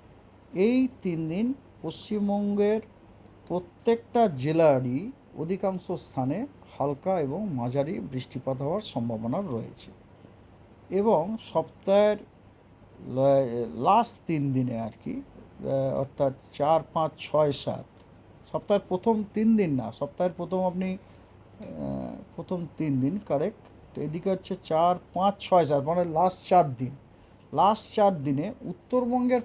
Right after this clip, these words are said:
প্রত্যেকটা জেলাতেই অধিকাংশ স্থানে হালকা এবং মাঝারি বৃষ্টিপাত হওয়ার সম্ভাবনা রয়েছে এবং দক্ষিণবঙ্গের প্রত্যেকটা জেলার অনেক স্থানেই হালকা মাঝারি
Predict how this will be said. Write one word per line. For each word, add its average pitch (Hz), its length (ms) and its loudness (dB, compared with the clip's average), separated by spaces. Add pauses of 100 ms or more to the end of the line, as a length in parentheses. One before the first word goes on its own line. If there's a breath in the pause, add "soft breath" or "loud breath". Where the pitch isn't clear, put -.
প্রত্যেকটা 208 580 -2
জেলাতেই 160 640 2 (540 soft breath)
অধিকাংশ 202 520 -2
স্থানে 180 360 -2
হালকা 160 460 0
এবং 160 240 0
মাঝারি 143 380 0
বৃষ্টিপাত 139 520 -2
হওয়ার 143 180 4
সম্ভাবনা 127 540 -2
রয়েছে 123 340 -6
এবং 147 280 -2
দক্ষিণবঙ্গের 196 760 -4
প্রত্যেকটা 175 480 -4
জেলার 143 340 2 (640 loud breath)
অনেক 220 280 0
স্থানেই 170 360 -4
হালকা 139 360 -2
মাঝারি 135 440 -2